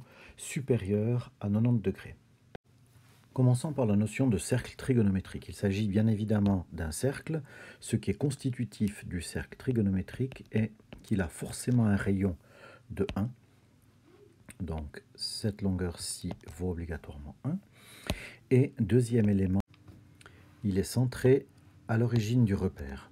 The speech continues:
Donc le centre du cercle est bien le point O de coordonnées zéro, zéro. Pour rappel,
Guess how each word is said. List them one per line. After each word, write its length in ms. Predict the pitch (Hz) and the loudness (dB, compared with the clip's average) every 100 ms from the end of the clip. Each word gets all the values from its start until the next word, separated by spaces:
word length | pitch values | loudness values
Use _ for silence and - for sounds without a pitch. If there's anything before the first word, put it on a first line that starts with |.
| - | -6
Donc 300 | 90 82 - - | -4 -4 -10 -4
le 160 | 101 | -2
centre 400 | 110 - 101 - | -2 -2 -2 -4
du 100 | - | -8
cercle 340 | 87 - 98 85 | -6 -6 -6 -4
est 40 | |
bien 160 | 80 92 | -2 0
le 100 | 90 | -2
point 280 | - 87 - | -4 -6 -4
O 160 | 95 101 | -2 0
de 80 | 95 | -2
coordonnées 680 | - 80 78 78 82 95 - | -6 -8 -6 -6 -4 -4 -6
zéro, 480 | 78 - 90 87 92 - - - | -14 -8 -8 -6 -10 -12 -20 -16
zéro. 380 | 73 82 - - - - - - - - - - - - - - _ _ - - - - - - - - - - - - | -10 -10 -10 -16 -20 -20 -20 -20 -20 -20 -20 -20 -20 -20 -20 -20 _ _ -20 -20 -20 -20 -20 -20 -20 -20 -20 -20 -20 -6
Pour 180 | 107 95 | -2 0
rappel, 420 | 101 127 143 | 2 4 4